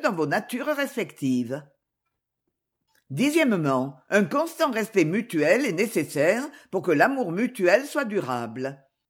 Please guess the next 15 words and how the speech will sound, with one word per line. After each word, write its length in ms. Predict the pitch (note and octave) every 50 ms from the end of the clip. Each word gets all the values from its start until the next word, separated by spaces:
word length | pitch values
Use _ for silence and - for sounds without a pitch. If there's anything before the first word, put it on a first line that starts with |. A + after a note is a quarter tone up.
| _ _ _ _ _ _
Une 220 | A#3+ C4 A#3+ A3
femme 440 | - - - F3+ F#3+ A#3+ C4+ E4 D#4+ D#4+
peut 160 | B3 G#3+ D#3 -
aimer 380 | F#3 E3 D3 D3 F#3+ A#3+ D4
sans 280 | - - - D4+ D#4+ C4+
éprouver 400 | C#4 A3+ - G#3 G3+ E3 F3 F#3
de 100 | D#3 D#3
respect, 680 | C#3+ D3 C#3+ - - - - E3+ G#3+ C4 F#4 - - _ _ _ _ _ _
un 200 | G#3 G#3+ F3+ D#3+ D#3+
homme 260 | F#3 A3+ D4+ D#4+ C#4+
ne 160 | G3+ E3+ G3
le 100 | B3 D4
peut 260 | C#4+ D4 A3+ F3+ -
pas. 460 | - C#3+ A#2+ G#2 G#2+ G2+ - _ _ _ _ _ _ _ _ _ _ _ _ _ _ _ _ _ _ _ _ _ _ _ _ _ _
Onzièmement, 920 | - A#3 D#4 D4 D#4 E4+ D#4+ C#4+ B3+ G3 E3 D3 C#3 C3+ C#3+ D3+ D3 D3